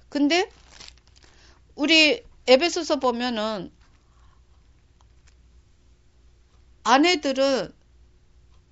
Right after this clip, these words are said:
남편이 머리니까 그리-, 그 남편에게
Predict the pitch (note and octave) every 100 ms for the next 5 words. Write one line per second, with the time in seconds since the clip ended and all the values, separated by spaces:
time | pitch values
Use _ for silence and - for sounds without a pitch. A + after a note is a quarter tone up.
0 | _ _ G#3 B3+ C#4+ E4 C#4 A#3 G#3 G#3+
1 | C4+ A#3 - E3 E3+ F3+ E3 - _ _
2 | _ _ _ _ _ - D4 C4+ - _
3 | _ _ _ _ _ _ _ _ _ _
4 | _ _ _ _ _ _ - E3+ D#3+ -
5 | _ _ _ _ _ _ _ G3 A#3 C4+
6 | C#4 C#4 A#3+ A3 B3 E4